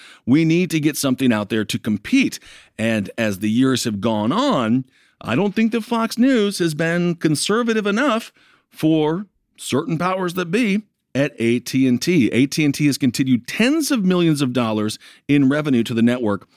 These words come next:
which has faced lawsuits for its coverage of the twenty twenty election. In fact, the,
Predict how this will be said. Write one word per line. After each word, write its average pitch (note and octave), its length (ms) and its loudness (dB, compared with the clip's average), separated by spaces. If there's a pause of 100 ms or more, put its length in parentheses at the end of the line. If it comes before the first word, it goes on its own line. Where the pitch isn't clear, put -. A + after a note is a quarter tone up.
(180)
which B2 120 0
has C#3 120 0
faced A#2+ 260 -2
lawsuits C3 400 -2
for A#2 160 -4
its - 140 -10
coverage A2 340 -4
of G2+ 60 -6
the F#2+ 80 -6
twenty A2+ 240 -2
twenty G#2+ 220 -2
election. A2 440 -2 (380)
In F3 180 4
fact, A3+ 460 -4
the, A#2+ 120 -6